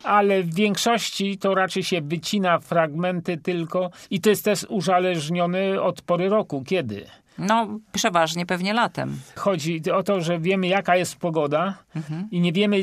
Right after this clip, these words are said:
Speaker 1: jaka będzie pogoda, bo możemy przyciąć, a to w zasadzie nie będzie absolutnie potrzebne.
Speaker 2: A kiedy nie jest potrzebne?
Speaker 1: No, jeżeli już będzie tak zainfekowana.
Speaker 2: Aha, czyli wtedy lepiej po prostu,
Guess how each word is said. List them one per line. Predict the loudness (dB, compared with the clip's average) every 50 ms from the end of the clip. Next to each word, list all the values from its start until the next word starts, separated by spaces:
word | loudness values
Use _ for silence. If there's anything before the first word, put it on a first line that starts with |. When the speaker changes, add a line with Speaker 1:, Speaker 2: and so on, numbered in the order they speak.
| -2 -2
Speaker 1:
jaka | 0 0 0 2 2 4
będzie | 6 6 6 6 4 4 0
pogoda, | 0 -2 -2 0 0 0 0 0 -2 -4 -4 -6
bo | -6 -4 -4 -4 -4 -6 -10 -14 -16 -16 -16 -16 -16 -14 -8 -4
możemy | -2 0 0 2 2 0 0 -2
przyciąć, | -4 -4 -2 -2 -2 0 0 0 0 0 0 2 0
a | 0 0
to | 0 -4 -4
w | -2
zasadzie | -2 -2 0 0 0 0 0 -2 -2
nie | -2 -4 -2 -2 -2
będzie | -2 -2 -2 0 0 0
absolutnie | 0 0 -2 -4 -4 -4 -4 -6 -4 -4 -4 -4 -4 -6 -10 -12 -8
potrzebne. | -6 -2 0 0 0 0 -2 -10 -12 -18 -20 _ _ _ _ -6 -6
Speaker 2:
A | -6
kiedy | -4 -2 -4 -4 -2 -2
nie | -2 -2
jest | -4 -4 -6
potrzebne? | -6 -8 -8 -6 -8 -10 -8 -8 -8 -8 -8 -8 -4
Speaker 1:
No, | 0 2
jeżeli | 4 4 4 4 2 2 2 2
już | 0 0
będzie | 0 0 0 0 0 -2
tak | 0 2 0 0 0 -6 -16 -14 -12
zainfekowana. | -10 -6 0 4 4 4 4 2 -2 -2 -4 -4 -2 -4 -4 -4 -6 -6 -8 -12 -12 -14 -12 -6 -4
Speaker 2:
Aha, | -4 -2 -2 -2 -2
czyli | -2 -2 -4 -4 -4
wtedy | -4 -4 -2 -2 -2 -2
lepiej | -2 -2 -2 -4 -6
po | -6 -6
prostu, | -6 -6 -6 -4 -2 -2 -2 0 -2 -2